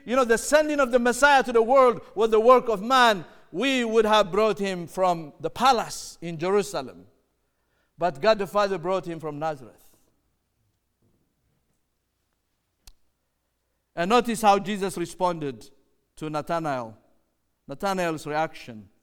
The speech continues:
"Can anything good come out of Nazareth?" In verse forty-seven, Jesus said, "A man without deceit." An Israelite without any deception, without any deceit.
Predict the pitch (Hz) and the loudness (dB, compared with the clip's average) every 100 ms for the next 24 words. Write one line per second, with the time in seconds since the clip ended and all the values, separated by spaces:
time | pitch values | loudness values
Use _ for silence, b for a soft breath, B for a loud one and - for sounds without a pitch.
0 | _ _ _ _ _ _ _ _ _ _ | _ _ _ _ _ _ _ _ _ _
1 | - 190 240 247 247 233 202 247 - - | -6 -2 0 -2 -2 -4 -2 -2 -2 0
2 | 220 247 240 B B 190 220 202 208 226 | 2 2 0 B B 2 4 2 2 2
3 | 240 247 247 233 b b 185 196 190 226 | 4 0 -2 -4 b b -10 -6 -2 -2
4 | 226 - 214 208 - 240 233 208 B B | -2 -6 -4 -2 0 2 2 -2 B B
5 | 143 214 269 240 247 254 254 262 214 240 | -8 -2 2 4 4 4 2 2 4 4
6 | 240 311 339 277 - B 196 247 262 302 | 8 8 8 6 0 B -2 6 10 10
7 | 285 - - - _ _ _ 156 233 - | 8 4 -6 -20 _ _ _ -8 -6 -2
8 | 320 320 226 - - - _ _ _ _ | 0 0 -2 -10 -20 -20 _ _ _ _
9 | _ _ _ _ _ _ _ _ _ _ | _ _ _ _ _ _ _ _ _ _
10 | _ 226 269 349 339 285 294 269 262 240 | _ 2 2 2 0 4 6 6 6 4
11 | 220 240 247 269 247 240 254 254 254 226 | 2 2 8 8 8 2 -2 0 -2 -4
12 | 214 - 262 262 - 220 151 B - 214 | -6 -2 0 0 -2 -6 -6 B -2 6
13 | 277 262 240 247 233 214 - 262 247 | 8 8 2 -4 -4 -6 -4 -4 -4